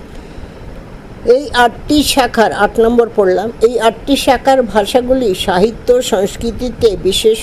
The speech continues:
উন্নত নয়। অনেক ভাষার লিপিও নেই। উত্তর আমেরিকায় দুই প্রাচীন ঐতিহ্যপূর্ণ ভাষা হল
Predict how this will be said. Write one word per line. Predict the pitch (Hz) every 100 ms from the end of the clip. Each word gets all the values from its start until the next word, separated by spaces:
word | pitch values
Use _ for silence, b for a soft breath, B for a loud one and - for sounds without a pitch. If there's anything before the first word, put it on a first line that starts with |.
| -
উন্নত | 208 214 220 220 233
নয়। | 202 196 165 147 - B B B B -
অনেক | 208 247 277 254 190
ভাষার | - 202 - 240 240 240 240
লিপিও | 196 214 - 247 247
নেই। | 233 208 165 - - - - -
উত্তর | 220 - 262
আমেরিকায় | 254 247 262 262 - 247 254
দুই | 233 202 240 254 -
প্রাচীন | 202 196 - 247 240 214
ঐতিহ্যপূর্ণ | 214 - 233 196 240 - 226 233 220
ভাষা | 180 180 - 226
হল | 208 214 220